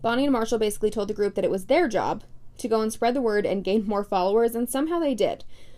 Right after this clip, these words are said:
There was one point where there were over one hundred followers just wandering around, following these people, and there was no real rhyme or reason to what they were doing or why they were doing it. There was no plan. They were just like,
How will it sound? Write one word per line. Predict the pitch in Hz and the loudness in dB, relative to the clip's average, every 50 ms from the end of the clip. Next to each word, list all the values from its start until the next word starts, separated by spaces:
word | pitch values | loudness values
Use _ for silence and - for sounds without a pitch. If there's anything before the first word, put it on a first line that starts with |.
| - - - | -18 -6 -2
There | - 269 294 | 0 2 2
was | 330 349 330 | 2 0 0
one | 247 226 240 262 | 0 -2 -2 -2
point | - 330 370 320 | -2 -4 -4 -2
where | 240 247 233 226 220 | 0 0 2 2 2
there | 202 208 202 208 202 | 2 0 0 0 0
were | 202 202 190 - | 0 0 0 0
over | - 202 202 214 208 | 0 0 0 0 0
one | 208 202 196 | 0 -2 -4
hundred | 196 - 214 220 269 - | -4 -4 -4 -4 -4 -2
followers | - 208 202 180 185 196 202 202 202 | -2 0 0 0 0 0 0 -2 -2
just | 202 196 - - | -4 -6 -6 -4
wandering | 202 190 170 170 185 208 247 277 294 | -4 -2 -2 0 0 0 0 0 2
around, | 285 262 202 175 165 170 190 214 226 - - - - - - - - - - | 0 0 -2 -2 -4 -4 -4 -6 -8 -10 -14 -18 -20 -20 -20 -20 -20 -20 -20
following | - - - 269 285 392 415 277 214 190 | -10 -2 2 2 4 4 2 2 0 -2
these | 175 - 185 | -4 -6 -6
people, | - 190 180 180 175 202 269 320 - - - - - - - - - - - | -6 -4 -4 -2 0 0 0 0 -2 -8 -18 -18 -16 -14 -14 -14 -14 -8 -2
and | - 247 254 247 247 247 | 0 2 2 2 2 4
there | 226 247 254 | 4 4 4
was | 254 269 247 | 4 4 2
no | 269 302 330 370 | 2 2 2 0
real | 302 269 285 277 269 247 | 0 2 2 2 2 2
rhyme | 220 220 220 220 226 | 0 0 -2 -2 0
or | 208 | 0
reason | 208 208 202 202 202 | 0 0 0 -2 -4
to | 196 214 196 | -4 -4 -4
what | 180 175 170 175 190 214 - | -4 -2 0 2 0 2 2
they | - 330 | 0 0
were | 320 320 | 0 0
doing | 277 302 320 330 339 320 - | 0 0 0 0 0 0 0
or | - 196 190 | 0 0 0
why | 190 175 185 180 165 190 214 | 0 0 -2 0 0 2 4
they | 233 247 | 4 4
were | 247 247 220 | 2 2 0
doing | 208 214 240 254 | 0 0 2 2
it. | 269 247 - | 0 0 -2
There | - 208 | 0 0
was | 208 202 190 | 0 0 0
no | 208 196 196 202 220 | 0 -2 0 0 0
plan. | 220 - - 190 185 190 208 240 269 254 - | 0 -2 -4 -6 -4 -4 -2 -2 -2 -4 -4
They | - 214 220 214 214 | -4 0 2 4 4
were | 208 214 | 4 4
just | 208 208 220 - | 2 2 0 0
like, | 214 196 185 185 - - | 0 0 0 -2 -4 -10